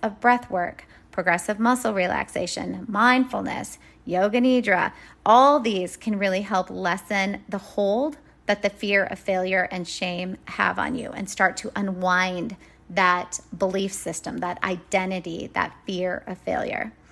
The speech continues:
And again, last thing here, I'm just gonna say it again, would be to work with a professional to help move you quicker to a space of, um, no longer fear, fe-, fearing failure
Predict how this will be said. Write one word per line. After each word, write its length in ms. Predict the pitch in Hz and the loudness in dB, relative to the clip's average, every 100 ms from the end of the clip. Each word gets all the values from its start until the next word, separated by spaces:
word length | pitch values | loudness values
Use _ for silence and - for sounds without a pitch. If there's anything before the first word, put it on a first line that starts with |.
| - - - - - | -20 -20 -20 -2 4
And 100 | 277 | 6
again, 340 | 262 381 381 | 8 6 6
last 280 | 269 269 285 | 6 6 4
thing 200 | 285 285 | 2 4
here, 260 | 285 294 - | 6 6 4
I'm 120 | 220 | 2
just 200 | 254 254 | -2 -2
gonna 200 | 285 269 | 0 2
say 260 | 262 233 233 | 2 2 2
it 80 | |
again, 460 | 240 208 202 196 202 - - - - | 2 2 2 2 -2 -10 -20 -20 -10
would 200 | - 220 | 0 0
be 160 | 233 226 | 2 0
to 120 | - | 2
work 200 | 233 247 | 2 2
with 100 | 254 | 0
a 60 | 240 | -2
professional 580 | 196 185 185 190 202 202 | -4 2 2 2 -2 -4
to 80 | |
help 260 | 202 208 185 | 0 0 0
move 260 | 202 196 196 | -2 -4 -6
you 120 | 190 | -10
quicker 500 | - - 202 226 247 | -8 -8 0 2 2
to 200 | 247 262 | 0 0
a 80 | 240 | 0
space 600 | - 214 214 240 - - - | 2 2 2 0 -4 -14 -2
of, 460 | 208 190 185 180 - | 2 4 2 0 -4
um, 520 | 208 190 190 190 202 - _ _ _ - - | -4 -4 -4 -6 -8 -12 _ _ _ -20 0
no 220 | 214 214 | 4 6
longer 320 | 208 202 202 | 6 4 2
fear, 340 | 202 220 202 196 - | 0 0 -2 -2 -2
fe-, 200 | 240 233 - _ | -2 -2 -6 _
fearing 720 | 269 269 269 262 240 226 226 | 2 4 6 4 6 6 4
failure 640 | 233 269 214 214 208 196 | 6 6 6 6 4 2